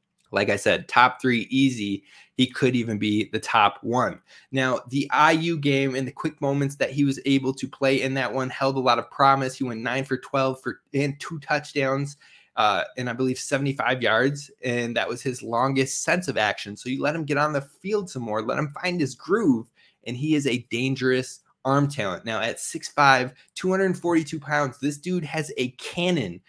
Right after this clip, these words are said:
and is built to help Penn State push and challenge a Michigan and an Ohio State. So he comes in for me at number three,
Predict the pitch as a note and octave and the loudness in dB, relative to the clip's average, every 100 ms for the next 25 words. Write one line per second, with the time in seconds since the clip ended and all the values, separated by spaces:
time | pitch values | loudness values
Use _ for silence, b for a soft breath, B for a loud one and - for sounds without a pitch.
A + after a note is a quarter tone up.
0 | b b C#3 D3 C#3+ - C#3 D#3+ - - | b b -2 0 -2 2 4 4 0 -6
1 | C#3+ - C3+ C#3+ - _ _ - C#3 C3+ | -6 -4 -4 -4 -10 _ _ -6 -2 -2
2 | C3 - A2+ A2 - _ _ - G#3+ A2 | -2 0 0 0 -6 _ _ 4 4 4
3 | - - _ - C3+ C#3 - D3+ E3 D3 | -4 -10 _ -6 -4 -2 -6 -4 -2 0
4 | G2 F#2 - b b - A#2 B2 A#2+ A#2 | 0 -4 -8 b b -8 -2 -2 -2 -4
5 | G#2 F#2+ F#2 _ A2 G#2 G2 G#2 G2 E2 | -4 -6 -8 _ -6 -6 -2 0 0 -2
6 | A2+ F2 - - G#2 C3 D#3+ D3+ D3+ D3 | -2 -2 -4 -8 -4 -2 -2 -2 -2 -4
7 | C#3+ C#3 C3+ C3 - C#3+ C#3+ C3+ C3+ C3 | -2 -2 -2 -4 -2 -2 0 2 0 0
8 | B2 A2+ A2 | -4 -4 -6